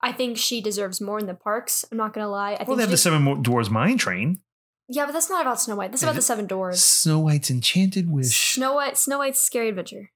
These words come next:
Speaker 2: Enchanted Wish.
Speaker 1: Scary Adventure.
Speaker 2: Enchanted
Speaker 1: Scary
Speaker 2: Wish.
Speaker 1: Adventures.
Speaker 2: Enchanted
Speaker 1: Scary
Speaker 2: Wish.
Speaker 1: Adventure.
Speaker 2: Enchanted Wish.
Speaker 1: Scary Adventure.
Speaker 2: <laughs> Enchanted Wish.
Speaker 1: Okay, anyway. I
Speaker 2: Sometimes
Speaker 1: just
Speaker 2: we
Speaker 1: think
Speaker 2: do. Sometimes we say nice things in a mean way, like, "You look very nice today."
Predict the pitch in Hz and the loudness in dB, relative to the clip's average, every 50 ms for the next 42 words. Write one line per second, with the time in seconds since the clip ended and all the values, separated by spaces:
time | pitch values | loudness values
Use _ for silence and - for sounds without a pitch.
0 | _ - 185 175 - - 175 185 190 175 185 175 151 135 123 120 117 104 - - | _ -16 -14 -6 -2 0 2 2 2 2 0 -2 -2 0 0 0 2 2 2 2
1 | - - 277 285 285 262 233 208 202 196 190 - - 139 139 165 - 190 196 175 | 2 0 0 0 0 0 -2 -2 -6 -6 -4 -2 0 2 2 4 4 4 4 4
2 | - 165 135 127 117 110 - - 285 285 233 220 208 214 - 214 208 208 220 196 | 4 2 0 2 2 2 2 2 2 0 0 -2 -4 -4 -6 -6 -6 -6 -4 -2
3 | 202 - 277 - - 175 165 180 185 - - 311 359 311 302 302 247 247 - 285 | 0 2 2 4 4 4 4 4 4 4 4 4 4 4 2 2 2 2 2 2
4 | 294 240 233 269 190 - - 226 302 381 415 403 392 403 415 415 - - - 453 | 2 2 2 0 0 2 2 4 4 4 4 4 4 4 4 4 4 4 6 6
5 | 494 466 508 453 440 - 466 466 453 466 - 453 415 359 320 294 - - 339 311 | 8 8 8 6 6 6 4 4 4 4 4 4 6 6 4 4 4 4 2 4
6 | 202 254 311 311 294 277 269 208 202 202 180 - 226 302 330 330 294 294 269 233 | 4 4 4 4 4 4 4 2 2 2 2 2 2 2 4 4 4 4 4 4
7 | 185 139 - - - - - _ _ _ _ _ - - - - - - - - | 4 2 2 0 -2 -4 -10 _ _ _ _ _ -8 -8 -6 -6 -6 -4 -6 -8
8 | - - _ _ _ 240 214 220 202 208 240 294 320 262 196 202 214 214 208 - | -8 -12 _ _ _ -16 -14 -10 -8 -6 -6 -4 -4 -4 -2 -2 -2 0 2 2
9 | 170 165 175 185 165 147 151 139 135 135 117 - - - - 226 208 220 214 175 | 4 6 6 6 6 6 4 4 4 2 0 -2 -2 0 2 2 4 4 4 4
10 | 165 147 - - 151 143 131 127 127 120 - - 131 123 123 120 123 131 113 110 | 6 4 4 4 4 4 4 2 4 4 4 4 4 2 2 2 2 2 0 2
11 | 110 110 110 107 101 101 98 95 101 107 107 107 131 214 302 349 381 415 - - | 2 2 2 2 2 0 0 0 0 0 0 0 0 2 2 2 2 2 2 2
12 | - - - - - 392 392 - - - - 269 233 220 196 165 143 117 101 87 | 2 2 4 4 4 4 4 4 4 4 4 4 4 4 4 4 2 2 0 -2